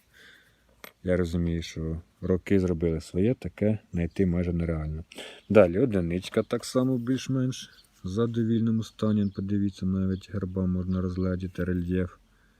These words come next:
Такий чудовий. Ну, звичайно, двадцять п'ятий, якби був, то взагалі супер. Ну і такі,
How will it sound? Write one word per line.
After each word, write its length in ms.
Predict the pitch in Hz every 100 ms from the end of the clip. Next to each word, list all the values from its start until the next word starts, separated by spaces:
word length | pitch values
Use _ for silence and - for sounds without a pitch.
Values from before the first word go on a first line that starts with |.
| _ _ _ - _ _ _ -
Такий 360 | 95 - 92
чудовий. 560 | - 87 85 92 92 92
Ну, 140 | 143
звичайно, 440 | 87 87 - 85 85
двадцять 280 | 85 82
п'ятий, 280 | - - -
якби 200 | 85 85
був, 160 | 80 82
то 100 | -
взагалі 540 | 78 80 85 87 98 95
супер. 440 | - - 92 - 92 - - - - - -
Ну 280 | 175 214 127
і 60 |
такі, 720 | - 95 90 - 131 135 135